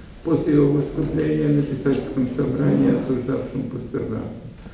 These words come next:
На следующее утро после этого собрания,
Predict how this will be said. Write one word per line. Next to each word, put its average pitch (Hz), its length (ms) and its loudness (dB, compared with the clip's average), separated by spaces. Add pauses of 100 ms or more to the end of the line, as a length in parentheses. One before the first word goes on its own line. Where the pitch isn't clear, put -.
(260)
На 170 140 0
следующее 190 720 6
утро 175 540 0 (520)
после 165 380 2
этого 156 320 4
собрания, 160 800 0